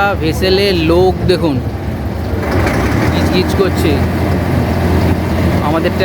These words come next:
এখনো স্ট্যান্ড বাইতে দাঁড়িয়ে আছে, already আগে একটা আছে, খালি হবে, ওর পরে আবার এটা খালি হবে, তারপর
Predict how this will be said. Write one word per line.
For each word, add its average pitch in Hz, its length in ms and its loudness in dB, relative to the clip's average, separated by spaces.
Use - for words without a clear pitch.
এখনো 185 240 -2
স্ট্যান্ড 185 280 0
বাইতে 190 240 2
দাঁড়িয়ে 180 360 0
আছে, 208 180 -2
already 185 320 2
আগে 185 180 -2
একটা 202 180 -4
আছে, 185 180 -2
খালি 180 280 -2
হবে, 208 200 0
ওর 160 120 2
পরে 180 180 0
আবার 185 200 0
এটা 196 140 -2
খালি 196 260 -2
হবে, 208 220 -2
তারপর 175 220 -2